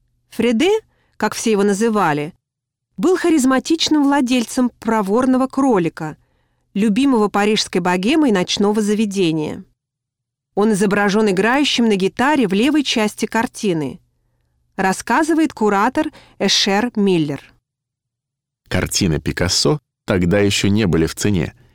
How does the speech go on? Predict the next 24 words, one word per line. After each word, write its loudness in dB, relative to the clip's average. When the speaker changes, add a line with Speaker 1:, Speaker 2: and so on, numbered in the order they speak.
Speaker 2:
и 0
вполне -2
вероятно, 0
что -2
Фреде -2
получил 0
это -2
полотно -2
в -2
обмен 0
на 0
еду. -2
В -20
противоположность -2
традициям -2
изображения 0
покровителя -2
и -2
художника, -2
Пикассо -2
замаскировал 0
маленькую 0
фигуру 0
Фреде 0